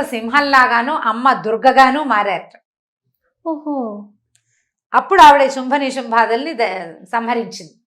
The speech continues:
Speaker 1: కానీ ఆవిడ తాలూకు ఒరిజినల్ స్వరూపము మహాసరస్వతి స్వరూపం.
Speaker 2: ఓహో.
Speaker 1: అంత ప్రశాంత దృక్కులతోటి,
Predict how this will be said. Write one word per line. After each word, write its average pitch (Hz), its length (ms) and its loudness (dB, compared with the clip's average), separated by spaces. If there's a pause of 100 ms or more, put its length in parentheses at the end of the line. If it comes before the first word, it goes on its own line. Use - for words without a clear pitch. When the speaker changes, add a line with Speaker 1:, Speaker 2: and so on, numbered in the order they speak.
(560)
Speaker 1:
కానీ 277 260 0
ఆవిడ 247 320 2
తాలూకు 269 280 0
ఒరిజినల్ 262 540 -2
స్వరూపము 247 600 -4
మహాసరస్వతి 247 1000 -4
స్వరూపం. 185 460 -14 (600)
Speaker 2:
ఓహో. 220 300 -20 (680)
Speaker 1:
అంత 247 480 -4
ప్రశాంత 285 520 -6
దృక్కులతోటి, 269 760 -8